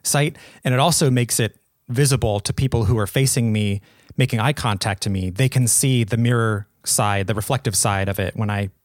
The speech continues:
tuck it away. There were many places I would go where I would tuck it away out of fear that I might be a little too weird looking and I might set off alarms.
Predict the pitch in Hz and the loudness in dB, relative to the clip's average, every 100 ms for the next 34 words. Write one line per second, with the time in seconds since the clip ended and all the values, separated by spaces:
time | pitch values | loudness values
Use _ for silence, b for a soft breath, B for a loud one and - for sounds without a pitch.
0 | _ - 131 104 113 110 98 - B B | _ -4 -2 -2 0 0 -2 -10 B B
1 | B 151 139 170 226 151 120 107 107 101 | B 2 4 4 2 0 0 0 0 0
2 | 98 104 101 95 98 - 110 107 101 98 | 0 0 0 -2 -2 -2 -2 -2 0 0
3 | 107 101 - - 165 151 113 104 107 107 | 0 -2 -4 -2 2 2 2 0 0 0
4 | 104 104 - B B B B B 120 135 | 0 -2 -8 B B B B B 0 2
5 | 127 110 139 156 139 - - 170 151 139 | 2 2 2 4 2 0 0 2 4 6
6 | 131 120 - b b _ - 131 139 123 | 4 2 -2 b b _ 0 4 4 4
7 | 117 - 90 85 98 104 107 98 _ - | 0 0 -2 -2 -2 0 -2 -4 _ -2
8 | 131 107 104 117 107 101 92 - - | 0 0 0 -2 -2 -2 -4 -4 -8